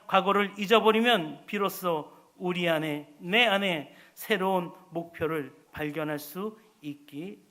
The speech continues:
때문입니다. 여러분, 목표는 미래의 소망을, 내가 원하는 것들의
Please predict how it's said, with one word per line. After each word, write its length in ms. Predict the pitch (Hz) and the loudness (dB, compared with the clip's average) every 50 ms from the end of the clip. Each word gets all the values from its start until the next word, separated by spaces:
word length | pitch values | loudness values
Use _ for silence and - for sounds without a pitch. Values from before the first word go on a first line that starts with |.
| _ - | _ -18
때문입니다. 760 | - 160 156 151 143 139 139 143 143 143 143 143 143 139 - _ _ _ _ _ _ _ _ _ _ _ - | -14 -12 -12 -12 -12 -12 -14 -16 -18 -18 -18 -20 -20 -20 -20 _ _ _ _ _ _ _ _ _ _ _ -6
여러분, 220 | 147 185 240 254 208 | -4 -2 -2 0 0
목표는 600 | 185 185 180 - - 240 233 269 277 269 - - - - _ _ - | 0 0 0 0 0 2 2 2 2 0 -2 -8 -18 -20 _ _ -14
미래의 520 | - 151 170 190 180 170 180 180 190 208 | -10 -8 -6 -6 -6 -4 -6 -6 -6 -8
소망을, 580 | 202 - - - 202 190 185 180 170 180 180 175 175 - _ _ _ _ _ _ _ _ _ | -10 -14 -14 -12 -10 -10 -10 -10 -10 -10 -12 -12 -16 -20 _ _ _ _ _ _ _ _ _
내가 1000 | - 151 170 208 247 262 262 - - - - - _ _ _ _ - 196 214 208 175 | -6 0 2 4 4 4 2 -2 -8 -18 -20 -20 _ _ _ _ 4 6 6 6 6
원하는 560 | 143 147 160 175 196 208 202 196 196 190 180 | 2 0 2 2 2 2 2 0 -2 -6 -8
것들의 600 | 170 175 165 - - 170 202 240 269 - - | -6 -8 -8 -8 -6 -2 -2 -2 -2 -4 -10